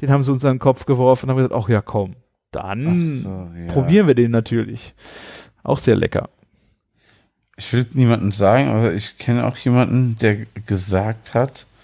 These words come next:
Speaker 2: dass das Beste an Produkt, was ihm am besten an, an dem Tag geschmeckt hat, das Pistazieneis
Speaker 1: Oh,
Speaker 2: war,
Speaker 1: ja.
Speaker 2: was direkt hinter eu-, euren Tisch, wo ihr Hummer gegessen habt,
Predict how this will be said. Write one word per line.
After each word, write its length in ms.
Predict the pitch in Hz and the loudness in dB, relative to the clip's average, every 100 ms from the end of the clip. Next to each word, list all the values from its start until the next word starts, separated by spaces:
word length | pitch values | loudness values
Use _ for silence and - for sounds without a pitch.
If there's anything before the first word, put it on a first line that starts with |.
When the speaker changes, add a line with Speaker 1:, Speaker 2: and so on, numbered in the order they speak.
| _ - - - _ _ - | _ -20 -20 -20 _ _ -4
Speaker 2:
dass 200 | 101 - | -2 0
das 160 | 98 | -4
Beste 760 | - - 135 - - 98 123 160 - _ _ _ _ _ _ - | -4 -4 -2 -4 -2 0 0 -2 -10 _ _ _ _ _ _ -10
an 340 | - 107 98 - - | -2 0 0 -4 -4
Produkt, 580 | 113 107 123 170 - | -2 2 0 -2 -6
was 160 | - - | -6 -2
ihm 120 | 104 | 0
am 100 | 101 | 2
besten 260 | 90 127 - | 0 -4 -4
an, 200 | 107 101 - | -2 -2 0
an 160 | 104 | 0
dem 120 | 104 | 2
Tag 240 | 104 104 104 | 0 -4 -4
geschmeckt 420 | 113 - 120 - | -6 -6 -6 -4
hat, 200 | 117 - _ - - - _ | -6 -6 _ -20 -20 -20 _
das 180 | - 107 | -2 -2
Pistazieneis 1300 | - - - - 120 131 - 92 - 87 113 - - | -4 -10 -10 -2 -2 -2 -2 -2 0 -2 -2 -6 0
Speaker 1:
Oh, 240 | 120 110 | 4 4
Speaker 2:
war, 220 | 117 85 113 | 4 4 0
Speaker 1:
ja. 60 | - - | -4 -2
Speaker 2:
was 240 | 101 104 | 0 0
direkt 280 | - 113 113 | -2 -2 -2
hinter 380 | - 123 120 113 | -2 -2 0 0
eu-, 240 | 107 107 - - - - - - | 0 -2 -6 -16 -18 -16 -16 -16
euren 380 | - 101 101 104 | -4 -2 0 -2
Tisch, 300 | - 127 - | -2 -6 -6
wo 100 | - | -6
ihr 140 | 104 | -2
Hummer 200 | 104 113 | 0 0
gegessen 360 | 95 95 87 170 | -2 -6 -8 -10
habt, 100 | - | -12